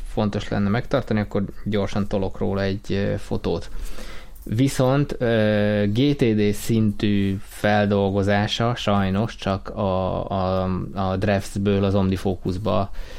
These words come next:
vagy Reminders-ből, mert van, mikor, mm, Reminders, mondjuk Siri-vel nagy ritkán csináltatok egy emlékeztetőt, az is ugye megy az OmniFocus-ba, beszippantja automatikusan.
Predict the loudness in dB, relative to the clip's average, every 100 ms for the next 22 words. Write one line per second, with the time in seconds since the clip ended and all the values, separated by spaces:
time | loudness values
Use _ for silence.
0 | -4 0 4 4 4 4 4 4 4 4
1 | 2 2 2 4 4 4 2 2 2 2
2 | 2 0 0 -2 -2 -2 -2 0 2 2
3 | 2 2 2 0 0 0 2 2 2 0
4 | -2 -6 -2 2 2 2 0 0 -2 0
5 | 0 0 -2 -4 -2 -2 -2 -2 -2 -2
6 | 0 0 0 -2 -2 -2 0 0 0 0
7 | 0 -2 0 2 2 0 -2 0 -2 -2
8 | -6 -4 -6 -4 -4 -4 -4 -6 -4 -4
9 | -2 -2 -2 -4 -4 -2 -2 -2 -2